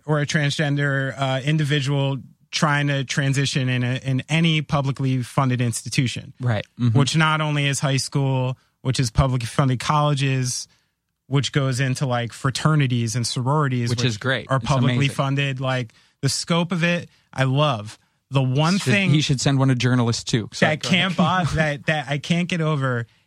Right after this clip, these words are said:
Speaker 1: is high school. And how kids are the biggest dicks. I'm not
Speaker 2: Oh,
Speaker 1: even
Speaker 2: yeah.
Speaker 1: talking about gay, <laughs> straight, transgender, whatever,
Speaker 2: <laughs>
Speaker 1: will always be dicks.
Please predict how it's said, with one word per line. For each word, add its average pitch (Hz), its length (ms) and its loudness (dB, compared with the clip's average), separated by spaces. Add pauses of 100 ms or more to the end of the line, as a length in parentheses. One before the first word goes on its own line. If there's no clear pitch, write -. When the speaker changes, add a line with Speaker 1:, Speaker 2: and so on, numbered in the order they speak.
(200)
Speaker 1:
is 143 180 2
high 147 220 0
school. 110 420 -8 (840)
And 143 120 4
how 135 200 0
kids 170 580 0
are 147 140 0
the 127 320 0
biggest 180 500 -2
dicks. - 380 -2 (200)
I'm 156 140 4
not 214 120 4
Speaker 2:
Oh, - 20 2
Speaker 1:
even 220 160 2
Speaker 2:
yeah. - 60 4
Speaker 1:
talking 202 260 0
about 170 260 0 (300)
gay, 185 260 2
<laughs> - 120 -6
straight, 185 400 -4
transgender, 170 960 -2 (680)
whatever, 165 800 2 (380)
Speaker 2:
<laughs> - 380 -18
Speaker 1:
will 180 300 2
always 196 460 0
be 170 140 0
dicks. 135 600 -6